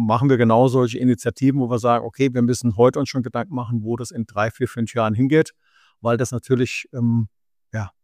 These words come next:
uns beeinflusst und auch logischerweise irgendwann auch euch als Endkunden beeinflusst. Ähm, und wir wollen natürlich, wenn das auf den Markt kommt oder das durchgesetzt wird, eigentlich am besten schon Lösungen für euch haben und sagen, guck mal, wir haben das auf der Uhr gehabt, wir haben uns da Gedanken drüber gemacht und das Produkt A, B oder C löst dieses Problem.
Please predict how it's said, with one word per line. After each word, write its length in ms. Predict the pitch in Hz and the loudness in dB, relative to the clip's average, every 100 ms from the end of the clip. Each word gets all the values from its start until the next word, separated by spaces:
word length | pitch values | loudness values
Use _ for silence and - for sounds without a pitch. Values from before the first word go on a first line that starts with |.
| _ _ _ _ | _ _ _ _
uns 240 | 139 151 - | 0 0 0
beeinflusst 600 | - 117 147 165 160 - | -2 0 0 0 -2 -2
und 120 | 127 | -4
auch 160 | - 123 | -2 0
logischerweise 540 | 127 120 117 120 110 | 0 2 2 2 2
irgendwann 440 | 131 120 117 123 | 2 2 2 2
auch 160 | - 123 | 0 0
euch 380 | 143 143 - - | 4 4 4 -4
als 140 | 120 | -4
Endkunden 440 | 135 123 - - 113 | -2 0 0 0 -2
beeinflusst. 600 | 95 120 - 123 - - - - - _ | 0 -2 -2 -6 -6 -16 -20 -20 -20 _
Ähm, 280 | 120 120 104 _ _ _ _ _ _ | -4 -4 -6 _ _ _ _ _ _
und 200 | 131 101 | -2 2
wir 140 | 113 | 2
wollen 160 | 110 117 | 6 4
natürlich, 320 | 120 123 117 | 4 2 2
wenn 120 | 120 | 2
das 120 | 113 110 | 2 0
auf 100 | - | 0
den 140 | 113 | 0
Markt 260 | 107 123 - | 2 0 -2
kommt 260 | 147 143 | -4 -2
oder 160 | 123 117 | -2 -2
das 140 | 110 | -4
durchgesetzt 560 | - 127 - 117 120 - | -2 -2 -2 -4 -6 -6
wird, 140 | 135 | -8
eigentlich 220 | 123 127 | -4 -4
am 60 | 120 | -4
besten 240 | 123 - | -4 -6
schon 180 | 113 113 | -4 2
Lösungen 300 | 113 127 139 | 2 4 2
für 140 | - 135 | 2 2
euch 200 | 131 127 | 2 2
haben 340 | 123 127 113 _ _ _ _ | 2 2 -2 _ _ _ _
und 140 | - 110 | -4 0
sagen, 180 | 113 101 | 0 0
guck 160 | 127 | 0
mal, 220 | 143 127 | 4 2
wir 140 | 110 107 | 2 -2
haben 180 | 110 113 | -2 -4
das 160 | 107 | -4
auf 100 | 107 | -4
der 120 | 117 | 0
Uhr 120 | 147 147 | 2 4
gehabt, 380 | 139 131 - - | 4 2 -4 -10
wir 80 | 104 | -6
haben 100 | 113 | -6
uns 100 | - | -2
da 100 | 151 | 0
Gedanken 400 | 165 113 117 120 | 2 0 0 -2
drüber 280 | 120 117 | 2 2
gemacht 380 | 110 113 113 - 151 | 2 0 -2 -8 -6
und 200 | 110 - | -6 -6
das 140 | 113 - | -10 -6
Produkt 380 | 117 113 - | -4 -4 -4
A, 160 | - 113 | -2 0
B 160 | 117 113 | 2 0
oder 160 | 107 | -2
C 340 | - 110 113 104 | -2 0 0 -2
löst 320 | 110 113 - | -4 -4 -6
dieses 220 | 104 98 | -8 -8
Problem. 420 | - 95 - 113 | -10 -12 -10 -14